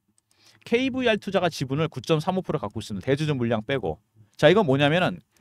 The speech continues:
케이스톤 파트너스라는 사모펀드가 만든 특수목적 법인입니다. 이 친구들이, 자, 공모하기 전부터 물량 갖고 있다가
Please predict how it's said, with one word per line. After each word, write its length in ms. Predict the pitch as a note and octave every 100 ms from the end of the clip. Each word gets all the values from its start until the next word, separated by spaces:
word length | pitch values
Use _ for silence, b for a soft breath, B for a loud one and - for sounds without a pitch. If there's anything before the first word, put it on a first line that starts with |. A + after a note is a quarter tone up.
| _ _ _ -
케이스톤 540 | A3 C4 A3+ - A3
파트너스라는 720 | - G3 F#3 D3+ - C#3 D#3+
사모펀드가 680 | - G#3+ A3 - G3 F3 D3
만든 380 | F#2 A2+ E3 E3 _
특수목적 540 | - - A#3 G3+ E3
법인입니다. 640 | - G#2 A2 F#2 F2 C#2 - -
이 80 | D3
친구들이, 600 | - G#3 G#3+ F#3+ B2 C#3+ - _ _ _ _ _
자, 200 | C3 G2+ -
공모하기 460 | - D#3+ F3+ G3 G3
전부터 340 | C#3+ C3+ C#3
물량 220 | C3 B2 C3+
갖고 260 | G#2+ C3+
있다가 400 | A#2+ G#2 G#2 G#2+